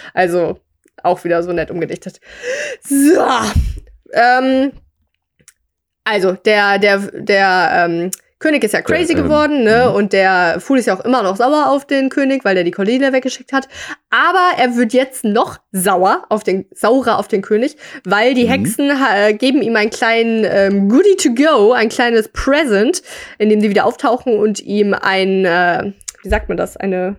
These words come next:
Speaker 1: nicht Halluzination, sondern so ein Rückblick, eine Rückblende geben, ähm, von, von, von dem König. So. Und in der Rückblende sieht der Fool eine hübsche Frau,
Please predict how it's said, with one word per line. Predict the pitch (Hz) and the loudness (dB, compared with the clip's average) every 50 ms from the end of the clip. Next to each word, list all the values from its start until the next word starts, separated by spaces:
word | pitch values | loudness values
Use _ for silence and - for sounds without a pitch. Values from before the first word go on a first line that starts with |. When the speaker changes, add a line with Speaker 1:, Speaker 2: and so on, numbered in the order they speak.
| _ _ _ | _ _ _
Speaker 1:
nicht | - 202 202 - 214 | -6 -6 -6 -4 -2
Halluzination, | 220 214 226 220 - 226 208 202 190 - - 240 240 226 | 0 0 0 0 -2 -4 -2 -2 -2 -2 -2 -2 0 0
sondern | 220 202 196 190 190 | 0 0 0 0 -2
so | 190 196 175 | 0 0 0
ein | 175 185 202 | 0 0 2
Rückblick, | 214 330 359 359 - 320 294 349 339 339 - - - - _ - - - | 2 0 0 0 -2 0 0 0 0 -2 -8 -18 -20 -20 _ -20 -20 -6
eine | - 220 247 247 | -2 0 0 2
Rückblende | 262 311 302 - - 269 269 285 302 285 294 294 311 311 - _ _ _ - - _ _ _ | 0 -2 -4 -2 -4 -2 0 0 2 2 2 2 0 -2 -6 _ _ _ -20 -20 _ _ _
geben, | - 247 254 254 240 247 240 233 214 | 0 2 2 2 2 0 0 0 0
ähm, | - - 202 214 214 208 208 202 202 196 190 - | 2 2 2 2 2 2 0 0 0 0 -2 -4
von, | - - - 208 202 202 202 196 196 190 185 180 - - | -6 -4 -2 0 0 0 0 0 0 -2 -4 -4 -6 -10
von, | - - - 202 190 190 180 170 160 185 | -14 -8 -4 -2 -2 -2 -2 -2 -4 -6
von | 202 - 208 190 185 175 180 180 180 - | -6 -6 -4 -4 -4 -2 -4 -4 -6 -4
dem | - 180 180 185 | -4 -4 -4 -2
König. | - - 226 180 170 170 - - _ _ _ _ | 0 0 0 0 0 -6 -10 -14 _ _ _ _
So. | - - - - _ _ - - - _ _ _ _ _ _ | -8 -8 -8 -8 _ _ -20 -20 -20 _ _ _ _ _ _
Und | - 214 214 208 202 196 - - - - | 0 0 2 2 0 -2 -4 -6 -8 -4
in | - 220 | -2 0
der | 214 220 | 0 0
Rückblende | 285 302 - 349 320 320 320 339 349 339 - _ _ _ _ _ _ _ _ _ _ _ - - _ - | 0 -2 0 0 0 0 0 0 -2 -4 -6 _ _ _ _ _ _ _ _ _ _ _ -20 -20 _ -10
sieht | 254 262 247 220 233 233 220 - - - - - | -10 -8 -4 -2 -2 -2 -2 -4 -6 -10 -2 -2
der | 208 202 196 196 196 175 190 | 0 0 2 2 0 0 -2
Fool | - - - 294 294 311 320 320 330 349 - _ _ _ _ _ _ _ _ | -4 -4 -2 0 0 0 0 0 -2 -4 -6 _ _ _ _ _ _ _ _
eine | - - 208 190 180 185 202 | -6 -4 -2 0 0 0 0
hübsche | 190 180 - 208 | -2 -4 -4 -8
Frau, | - - 294 370 415 427 427 | -4 0 0 0 0 -2 -4